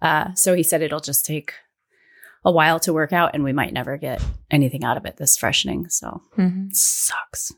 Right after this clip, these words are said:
Speaker 2: Mm-hmm.
Speaker 1: But she's healthy. She's eating. She's, you know, there's, like, three stages of mastitis. And he said she's, like, second stage. She's not sick
Speaker 2: Mm-hmm.
Speaker 1: per se. She's still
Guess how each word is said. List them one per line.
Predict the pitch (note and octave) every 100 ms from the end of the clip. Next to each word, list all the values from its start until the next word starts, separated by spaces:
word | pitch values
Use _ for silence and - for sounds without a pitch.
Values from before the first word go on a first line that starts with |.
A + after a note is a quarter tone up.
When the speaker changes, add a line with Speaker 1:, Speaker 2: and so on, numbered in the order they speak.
| _ _ _ -
Speaker 2:
Mm-hmm. | F3 E3+ F#3+ F#3 _ _
Speaker 1:
But | F3+
she's | - A3 - -
healthy. | - G#3+ A#3 E3+ D#3+
She's | - F#3 -
eating. | F#3+ F3+
She's, | E3+ F3 - - _
you | F#3
know, | C#3 B2 - _
there's, | - D#3+ -
like, | D3+
three | - E3 D#3+
stages | - C#3+ C#3+ C3+ C3
of | C3
mastitis. | C3 C3+ C#3+ B2+ C3+ D3 -
And | C3
he | C3+ D3+
said | - -
she's, | - -
like, | - -
second | C#3 - -
stage. | - B2+ C3
She's | - -
not | C3 B2+ - _ _ -
sick | - - F3+ D#3 D3 - - -
Speaker 2:
Mm-hmm. | G3 E3 E3+
Speaker 1:
per | - C#3
se. | - E3+ B2+ A#2 E3+ _ _
She's | - - E3
still | - D3 C#3 D3